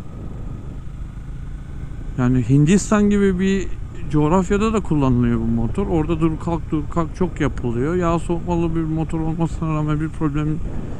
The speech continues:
yaşansaydı zaten onu öngörürlerdi Bajaj mühendisleri.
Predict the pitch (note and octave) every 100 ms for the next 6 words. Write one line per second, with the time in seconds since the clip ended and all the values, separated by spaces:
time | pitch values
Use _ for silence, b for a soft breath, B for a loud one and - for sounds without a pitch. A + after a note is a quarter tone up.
0 | B B - E3+ E3 - E3 - D3+ D#3
1 | E3+ E3 - F3 E3 - E3+ F3 E3+ F3
2 | D#3+ E3 E3+ D#3 A#2+ A#2 A#2 A#2 A#2 A2
3 | A#2 A2+ A2+ A#2 -